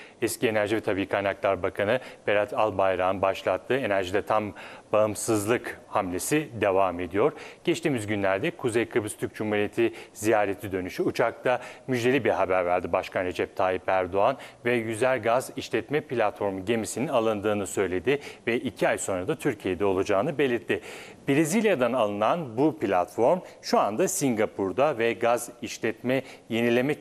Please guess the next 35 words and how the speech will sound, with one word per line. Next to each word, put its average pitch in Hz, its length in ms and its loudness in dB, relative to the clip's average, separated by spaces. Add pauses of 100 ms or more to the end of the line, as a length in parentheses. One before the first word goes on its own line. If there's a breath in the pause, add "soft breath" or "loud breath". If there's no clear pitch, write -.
için, 143 260 -4
entegrasyonu 123 880 0
için 143 280 -6
çalışmalarını 113 800 -2
devam 101 380 4
ettiriyor 95 480 0 (260 loud breath)
ve 143 60 2
iki 147 260 0
ay 135 100 2
sonra 92 380 -2
da 143 160 0 (240 loud breath)
Türkiye'de 104 480 -2
olacak. 98 440 0
İki - 240 -6
bin 160 100 0
on 160 180 0
beşin 175 200 -4
ilk 180 220 -6
çeyreğinde 101 560 0
de, 165 140 2 (380 loud breath)
e, 113 340 2
Türkiye'de 135 680 0
hizmet 151 380 0
vermeye 113 440 0
başlamış 147 460 0
olacak. 127 340 0
Peki 175 280 -2
bu 214 80 2
platform, 165 640 2 (380 loud breath)
e, 135 240 2
nerede 147 480 2
çalışmalarını 98 580 -2
sürdürecek? 98 680 -2
Biliyorsunuz 151 360 2
halihazırda 135 800 2